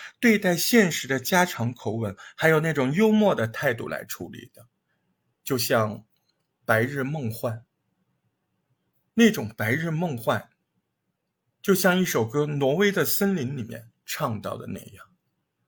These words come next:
那个就是村上春树最擅长的风格，我特别喜欢，特别沉迷。我觉得再匪夷所思的观念，再天马行空的想象，只要落到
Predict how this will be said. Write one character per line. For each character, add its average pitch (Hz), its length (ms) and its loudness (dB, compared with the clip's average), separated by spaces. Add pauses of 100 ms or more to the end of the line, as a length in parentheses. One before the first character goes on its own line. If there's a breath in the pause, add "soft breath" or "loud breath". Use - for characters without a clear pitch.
(160)
那 240 120 4
个 147 120 0
就 135 120 -4
是 117 140 -2
村 175 260 -2
上 160 240 -2
春 143 220 -6
树 - 260 -8 (380 soft breath)
最 160 220 0
擅 101 340 -2
长 110 220 -12
的 110 100 -4
风 120 260 -10
格， - 200 -20 (460)
我 104 100 -6
特 131 200 -4
别 117 220 -8
喜 - 220 -8
欢， - 280 -20
特 135 280 -6
别 90 180 -8
沉 - 240 -12
迷。 - 220 -18 (640 loud breath)
我 131 100 2
觉 143 160 4
得 165 140 4 (160 loud breath)
再 226 200 6
匪 131 280 2
夷 120 240 0
所 90 260 -6
思 - 240 -6
的 123 100 -2
观 127 280 -4
念， 113 160 -2 (100)
再 - 180 0
天 151 280 -4
马 117 160 -6
行 107 260 -4
空 131 180 -6
的 117 120 0
想 - 260 -4
象， - 300 -6 (520)
只 120 200 0
要 180 180 4
落 175 220 0
到 - 280 -6